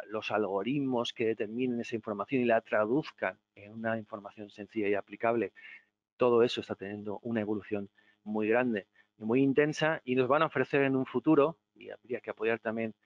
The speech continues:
ese camino, nos van a ofrecer en un futuro muchas soluciones a situaciones que todavía hoy en día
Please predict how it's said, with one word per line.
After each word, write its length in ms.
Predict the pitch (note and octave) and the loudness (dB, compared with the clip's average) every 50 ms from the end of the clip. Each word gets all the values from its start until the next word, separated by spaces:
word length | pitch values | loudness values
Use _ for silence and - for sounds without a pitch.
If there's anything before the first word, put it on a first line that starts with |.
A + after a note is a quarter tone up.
| _ _ _ _ _ _ | _ _ _ _ _ _
ese 220 | A2 G#2+ - B2 | -10 -4 -2 -2
camino, 500 | G#2+ A#2 A#2 B2 B2 B2+ B2+ A#2 A#2+ B2 - | 0 0 0 2 2 2 2 2 0 -2 -4
nos 120 | A2 A2 A2 | -2 2 2
van 120 | B2+ C#3 | 4 2
a 20 | |
ofrecer 300 | C3+ - C3 - - B2+ | 2 0 -2 0 2 2
en 120 | B2 B2 B2 | 2 2 0
un 120 | B2 A#2 | 0 0
futuro 480 | - A#2+ A2+ - A#2+ A#2 B2+ A#2+ - _ _ | 0 -2 0 2 4 4 2 2 0 _ _
muchas 400 | A#2+ C3+ D#3+ E3+ - D3+ C#3+ - | 0 2 2 4 4 2 0 0
soluciones 760 | - C3+ B2 B2+ - - A#2+ A#2 A#2 B2+ B2+ B2 - - _ _ | 0 0 0 0 0 0 0 2 2 2 0 -2 -4 -12 _ _
a 140 | B2+ C#3 | -2 -2
situaciones 540 | C#3 - B2 - A2+ - - G#2+ A#2 A#2 - | 0 0 -2 -2 -2 -4 -4 -8 -8 -8 -10
que 160 | _ - A2 | _ -8 -6
todavía 440 | - G#2+ G2+ G2 G2 A2+ A#2 A2 G#2+ - | -2 0 0 0 0 2 0 0 0 0
hoy 180 | A2 A2 A2 G2+ | -2 -2 -2 -4
en 80 | G2 | -6
día 240 | G2 G2+ G#2 G2 F#2+ | -6 -6 -6 -6 -8